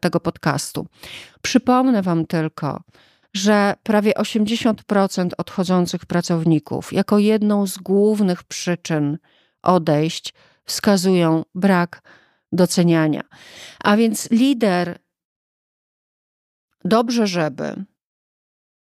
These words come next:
zwalczył potrzebę otrzymywania recognition od swojego zespołu,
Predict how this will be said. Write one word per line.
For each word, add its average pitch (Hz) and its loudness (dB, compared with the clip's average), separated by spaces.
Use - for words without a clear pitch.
zwalczył 196 0
potrzebę 180 0
otrzymywania 226 0
recognition 196 -2
od 190 0
swojego 196 2
zespołu, - -4